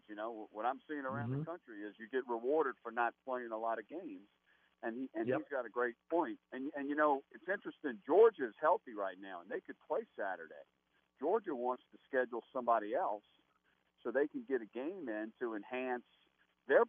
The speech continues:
Speaker 1: playoff hopes, you know. So if they
Speaker 2: Yes.
Speaker 1: can somehow schedule a good team, but I don't think the S E C is gonna let them do that 'cause, 'cause they wanted, you know, in the beginning of the season, they stated they just wanted S E C versus S E C. But that was to keep
Speaker 2: Yep.
Speaker 1: the covid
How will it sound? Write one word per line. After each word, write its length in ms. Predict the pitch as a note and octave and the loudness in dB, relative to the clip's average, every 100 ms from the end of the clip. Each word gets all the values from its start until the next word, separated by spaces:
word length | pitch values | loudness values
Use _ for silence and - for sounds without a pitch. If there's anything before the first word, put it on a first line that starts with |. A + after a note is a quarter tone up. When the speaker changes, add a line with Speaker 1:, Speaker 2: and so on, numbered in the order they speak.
| - | 2
Speaker 1:
playoff 380 | A2 F#2 D#2 - | 0 0 -2 -6
hopes, 260 | G2+ D#2 - _ | -6 -6 -10 _
you 100 | G2+ | -4
know. 140 | G#2+ A2+ | -4 -2
So 120 | B2+ | -4
if 80 | A2 | 2
they 120 | E3 | 2
Speaker 2:
Yes. 160 | G#2+ F#2 | 2 -4
Speaker 1:
can 160 | D3+ | -10
somehow 200 | B2+ B2+ - _ | -8 -8 -8 _
schedule 380 | C3 C3+ C#3 A#2+ | -2 0 0 -2
a 40 | G2+ | -2
good 160 | C3 A2+ _ | -2 -4 _
team, 260 | D#3+ E3 A2 | -6 -4 -4
but 120 | A2+ | 0
I 80 | C3+ | 0
don't 140 | C#3 | -2
think 180 | - B2 | -8 -10
the 120 | A2+ | -4
S 120 | G#2+ - | -4 -4
E 60 | G2 _ | -16 _
C 60 | A#2 | -12
is 120 | G2+ | -10
gonna 140 | G#2 F2+ | -10 -4
let 140 | G2+ | -2
them 120 | F#2 E2 | -4 -6
do 120 | A2+ | -4
that 240 | F2+ D#2+ - | -4 -6 -10
'cause, 100 | F#2 - _ _ | -14 -14 _ _
'cause 120 | F2+ | -4
they 120 | G#2 | -2
wanted, 320 | G#2 G#2 F2+ - _ | 2 0 -2 -12 _
you 80 | - | -6
know, 160 | F#2 F2+ | -2 -2
in 160 | - | -4
the 60 | F#2+ | -6
beginning 340 | F2+ G2+ A2 | -4 0 0
of 60 | G#2 | 0
the 80 | - - | -4 -4
season, 300 | A#2+ G#2 F2+ | -4 -4 -6
they 120 | F2+ - | -8 0
stated 320 | G#2 G2 F2 | 2 2 0
they 120 | F2 | -4
just 200 | F#2+ - | -4 -4
wanted 260 | G2 F#2 F2+ | 0 2 2
S 140 | F#2+ - | 0 0
E 80 | F#2 | -8
C 120 | - F#2+ | -4 0
versus 260 | F2 - | -2 -2
S 120 | F2 - | -4 -6
E 60 | - _ | -18 _
C. 260 | D3+ C3+ - _ - - _ | 2 2 -4 _ -20 -20 _
But 100 | B2 | 4
that 180 | F#3 A3+ | 6 6
was 100 | D#3 | 4
to 80 | - | -4
keep 160 | - - | -2 -2
Speaker 2:
Yep. 100 | G2 | -2
Speaker 1:
the 60 | |
covid 420 | G#2+ - A3+ A3 | -8 -4 -4 -2